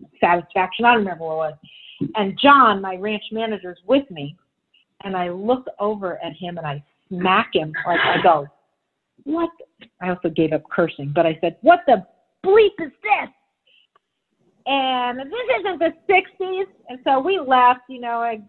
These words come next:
and I, I didn't even make it out of the silo. I'm in the guest, uh, kind of, uh, gift shop area of the Emerson Hotel because it was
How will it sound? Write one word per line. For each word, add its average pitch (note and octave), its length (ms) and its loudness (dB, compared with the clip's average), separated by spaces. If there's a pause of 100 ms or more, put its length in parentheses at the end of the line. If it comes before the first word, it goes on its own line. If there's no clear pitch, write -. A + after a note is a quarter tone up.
and G#3+ 100 -6
I, G3+ 140 -6 (100)
I A#3+ 80 -6
didn't G#4+ 300 -2
even D#4 240 -4
make D4+ 160 -4
it C#4 80 -4
out B3+ 160 0
of A3+ 40 -10
the G#3+ 160 -20
silo. A3+ 440 -2
I'm F#3 160 -8
in A#3+ 60 -10
the G3 180 -10
guest, C#4 240 4 (400)
uh, G#3+ 240 2 (100)
kind A3+ 160 -6
of, G3 140 -8 (880)
uh, F3+ 300 0 (120)
gift F4 200 4 (100)
shop B3+ 320 2
area A3 500 -2
of G#3+ 300 2 (180)
the G3 260 -4
Emerson A#3+ 380 -2
Hotel G#3+ 400 0
because G3 280 -10
it - 100 -12
was F#3+ 100 -18